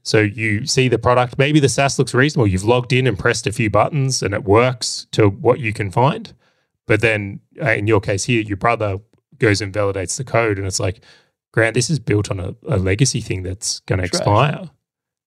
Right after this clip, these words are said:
Speaker 1: This is gonna have to be rebuilt if you bought it."
Speaker 2: Yep.
Speaker 1: Or if you were gonna buy a car and a mechanic checked it, it's like, you know, it dro-, what do you mean? It drove fine to the workshop.
Speaker 2: <laughs>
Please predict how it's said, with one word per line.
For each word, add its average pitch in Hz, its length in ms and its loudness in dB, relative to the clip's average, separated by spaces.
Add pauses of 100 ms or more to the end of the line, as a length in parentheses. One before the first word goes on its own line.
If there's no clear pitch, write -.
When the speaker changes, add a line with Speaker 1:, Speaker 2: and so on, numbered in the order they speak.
Speaker 1:
This 127 160 2
is 117 180 0
gonna 113 200 2
have 107 140 0
to 104 80 -6
be 101 120 0
rebuilt 104 480 4
if 127 140 -2
you 101 60 -4
bought 92 220 -2
it." 98 180 -6 (460)
Speaker 2:
Yep. - 140 -6
Speaker 1:
Or 110 260 6
if 139 140 -2
you 151 80 8
were - 20 6
gonna 147 140 4
buy 131 180 0
a - 60 -4
car 131 380 2
and 117 100 0
a - 20 -2
mechanic 127 400 0
checked 113 260 -4
it, 113 100 -6
it's - 120 -10
like, 110 180 0
you 123 60 0
know, 123 140 2 (120)
it - 140 -4
dro-, 160 200 4
what 180 100 6
do 196 80 6
you 185 40 2
mean? 190 220 2
It 113 140 2
drove 147 280 6
fine 123 680 0
to 98 360 -2
the 98 380 -2
workshop. 113 640 0
Speaker 2:
<laughs> - 920 -18